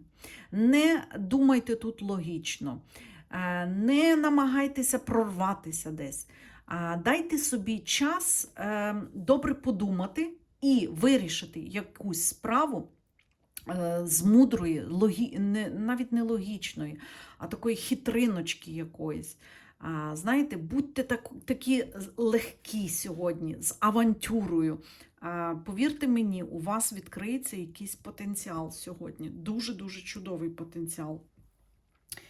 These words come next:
А, до передбачень, можливо, до інтуїції. Тут щось таке містичне може бути. Карта номер три. А тут у нас паж.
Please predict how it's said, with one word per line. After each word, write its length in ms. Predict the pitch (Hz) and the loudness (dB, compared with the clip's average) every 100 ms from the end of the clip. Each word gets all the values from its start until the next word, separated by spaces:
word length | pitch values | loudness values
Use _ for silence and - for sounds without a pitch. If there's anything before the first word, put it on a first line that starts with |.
| - - | -20 -14
А, 120 | - 165 | -6 -4
до 140 | 202 | -4
передбачень, 840 | 226 220 208 156 147 - - 156 | -4 -6 -6 -6 -8 -10 -10 -10
можливо, 580 | 160 160 165 160 143 160 - - - - - | -8 -4 -4 -4 -8 -12 -16 -20 -20 -16 -6
до 220 | 170 214 | -2 -2
інтуїції. 1000 | 240 233 233 196 170 165 - 160 156 175 185 | -2 -6 -8 -10 -8 -10 -10 -8 -8 -10 -16
Тут 220 | - 214 - | -16 -12 -10
щось 280 | - 180 | -8 -8
таке 400 | - 180 185 156 | -8 -8 -4 -4
містичне 720 | 143 170 175 - 180 - - 147 | -2 -4 -4 -6 -6 -6 -8 -8
може 280 | 151 156 | -8 -12
бути. 380 | 151 - - 165 165 - - - | -14 -16 -16 -16 -18 -20 -20 -10
Карта 340 | - 262 254 220 | -4 -4 -4 -6
номер 480 | 190 196 202 202 - - - - | -4 -4 -6 -10 -16 -20 -20 -14
три. 400 | 160 160 165 160 - - - - - - - | -8 -6 -6 -8 -12 -20 -20 -20 -20 -20 -10
А 120 | - | -8
тут 240 | 180 311 277 | -4 -4 -2
у 60 | |
нас 640 | 208 208 226 - - - - _ _ _ | -2 0 0 0 0 -2 -4 _ _ _
паж. 560 | 196 202 254 262 262 | -6 -2 0 0 -4